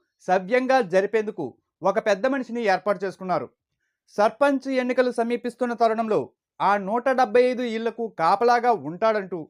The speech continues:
ఆ గ్రామ రక్షణ కోసం చాలా విశ్వాసం కలిగిన వాడంటూ, ఆ వ్యక్తిని ఎవ్వరూ ప్రభావితం చేయలేరని,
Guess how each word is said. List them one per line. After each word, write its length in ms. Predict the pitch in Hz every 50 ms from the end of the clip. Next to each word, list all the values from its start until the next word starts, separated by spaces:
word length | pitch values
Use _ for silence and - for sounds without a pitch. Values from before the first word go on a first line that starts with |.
| _ _ _ _ _ _ _ _ -
ఆ 160 | 160 196 220
గ్రామ 400 | 214 - 202 208 220 262 269 269
రక్షణ 340 | 262 240 226 - - 262 269
కోసం 460 | - 262 240 - 240 202 143 113 - _ _ _ _ _ 170
చాలా 320 | 165 170 196 226 254 269
విశ్వాసం 540 | 254 208 233 226 - 247 262 262 247 269 262
కలిగిన 420 | 240 247 240 240 226 233 233 208 214
వాడంటూ, 460 | 202 202 196 208 180 196 175 139 - _ _ _ _ _ _ _ -
ఆ 160 | 160 185 202
వ్యక్తిని 560 | 175 180 196 185 _ 294 269 254 180 131 - _ _ _ _ 127
ఎవ్వరూ 580 | 143 180 202 196 180 180 247 262 254 262 262 247
ప్రభావితం 720 | 240 233 208 185 170 180 226 247 247 254 - 247 233 214 180 -
చేయలేరని, 640 | 185 190 208 226 226 233 226 220 208 208 196 180